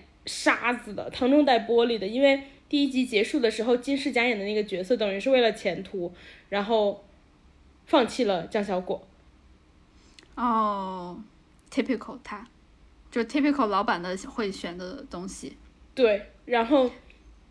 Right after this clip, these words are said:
Speaker 2: 哎，等一下，
Speaker 1: 然后第二
Speaker 2: 我想再问一下，就是那金世佳所扮演的这个角色，就是老板，和他是在剧里面，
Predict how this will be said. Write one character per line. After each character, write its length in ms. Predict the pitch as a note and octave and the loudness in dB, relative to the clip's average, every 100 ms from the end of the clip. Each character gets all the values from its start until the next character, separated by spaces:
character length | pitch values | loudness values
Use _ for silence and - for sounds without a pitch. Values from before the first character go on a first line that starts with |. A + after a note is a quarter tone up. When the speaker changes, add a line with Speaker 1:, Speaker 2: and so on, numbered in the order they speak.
| - _ | -20 _
Speaker 2:
哎， 100 | G4+ | 0
等 140 | - | 6
一 40 | C#4 | 6
下， 60 | |
Speaker 1:
然 60 | C#4 | 8
后 60 | D#4 | 8
第 60 | |
二 80 | D#4 | 6
Speaker 2:
我 60 | C4 | 6
想 20 | |
再 100 | C#4 | 4
问 220 | D4 C#4+ | 4 2
一 40 | |
下， 240 | A#3+ G#3+ F#3+ - - | 2 -4 -8 -16 -8
就 140 | - | 0
是 100 | F#4 D#4+ | 0 2
那 140 | F#4+ | -2
金 200 | - F#4 | 0 -2
世 100 | F4 | -2
佳 180 | D#4+ D#4+ | 2 2
所 120 | E4 | 2
扮 160 | - C#4 | 2 2
演 100 | G#3+ | 0
的 80 | G3+ | -2
这 60 | |
个 100 | A#3 | -4
角 180 | A3 F#3 | -4 -8
色， 120 | A3 | -4
就 100 | A#3 | -2
是 60 | B3 | 0
老 160 | F#3 - | 0 0
板， 240 | G#3 - - - | -2 -2 -14 -20
和 160 | - A3 | -6 -4
他 380 | A3+ B3+ B3+ C4 - | 0 4 4 0 -8
是 300 | - F#4 D#4 | -6 -2 0
在 220 | D4 C4 | 2 0
剧 260 | B3 D#4+ C#4+ | -2 -2 -2
里 120 | A3 | -4
面， 320 | G3+ G3 G#3 | -6 -8 -10